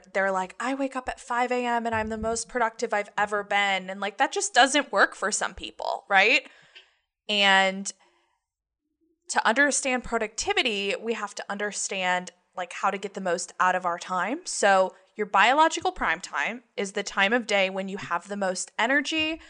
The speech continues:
and therefore have the greatest potential to be productive. So, do you know your peak time of day?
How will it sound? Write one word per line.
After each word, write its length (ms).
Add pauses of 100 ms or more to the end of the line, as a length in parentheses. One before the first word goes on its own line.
(220)
and 120
therefore 440
have 260
the 200
greatest 580
potential 560
to 340
be 520 (320)
productive. 720 (1080)
So, 720 (720)
do 100
you 120
know 140
your 300
peak 480
time 280
of 140
day? 400